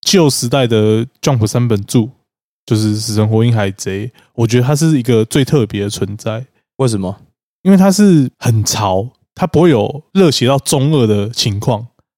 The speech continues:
Speaker 1: 但它还是很中二，它是一个很酷、很，很低调、很帅的宅。
Speaker 2: 嗯。
Speaker 1: 它的后期的漫画的剧情稳定度很差，所以也被很多人诟病，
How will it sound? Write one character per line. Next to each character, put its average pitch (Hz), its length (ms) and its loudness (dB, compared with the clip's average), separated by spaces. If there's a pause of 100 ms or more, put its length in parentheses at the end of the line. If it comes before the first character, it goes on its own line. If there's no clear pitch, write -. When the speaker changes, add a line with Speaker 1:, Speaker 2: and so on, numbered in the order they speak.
(160)
Speaker 1:
但 147 120 0
它 139 80 2
还 123 120 0
是 123 100 0
很 104 100 0
中 101 280 -4
二， 107 160 -4 (100)
它 131 60 -4
是 131 120 -2
一 127 80 0
个 113 300 0
很 107 180 -4
酷、 123 320 0 (280)
很， 107 220 -4
很 113 160 -4
低 135 200 -4
调、 135 200 0
很 113 220 -8
帅 127 260 0
的 110 100 0
宅。 131 260 -12 (300)
Speaker 2:
嗯。 123 320 -2 (200)
Speaker 1:
它 196 140 -2
的 147 400 4 (160)
后 180 300 2
期 110 240 -2
的 110 360 0 (420)
漫 160 260 2
画 135 200 0
的 110 140 0
剧 131 240 0
情 104 260 -6
稳 101 140 -4
定 117 220 0
度 113 240 2 (260)
很 98 240 -6
差， 107 460 -8
所 - 180 -2
以 117 320 -4
也 123 160 -2
被 143 180 -2
很 117 120 0
多 120 100 2
人 107 100 -2
诟 104 220 0
病， 113 260 -6